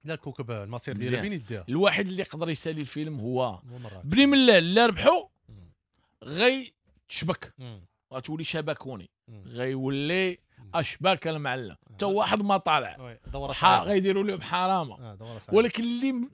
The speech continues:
Speaker 2: اللي في هذا الفيلم كله ص-، آه، كانت عنده قضية صعيبة. شكون هو؟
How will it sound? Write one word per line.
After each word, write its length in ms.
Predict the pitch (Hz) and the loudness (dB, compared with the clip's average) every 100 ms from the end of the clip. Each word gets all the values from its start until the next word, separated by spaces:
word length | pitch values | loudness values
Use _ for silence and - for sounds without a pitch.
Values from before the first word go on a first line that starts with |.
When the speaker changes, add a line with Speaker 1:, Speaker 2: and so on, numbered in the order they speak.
| _ _ _ 143 | _ _ _ -6
Speaker 2:
اللي 260 | 165 208 | -4 -2
في 100 | 170 | -2
هذا 80 | 202 | -2
الفيلم 280 | 147 214 202 | -4 -6 -8
كله 320 | - 214 226 | -8 -6 -6
ص-، 220 | - - - 160 131 | -8 -14 -18 -16 -10
آه، 280 | 127 135 127 - _ _ _ | -6 -4 -6 -10 _ _ _
كانت 200 | 156 151 | -8 -6
عنده 160 | 143 156 | -8 -8
قضية 380 | - 147 185 | -6 -4 -2
صعيبة. 360 | 160 165 165 214 | -4 -6 -6 -8
شكون 260 | - - 220 | -10 -8 -8
هو؟ 240 | 117 95 | -8 -10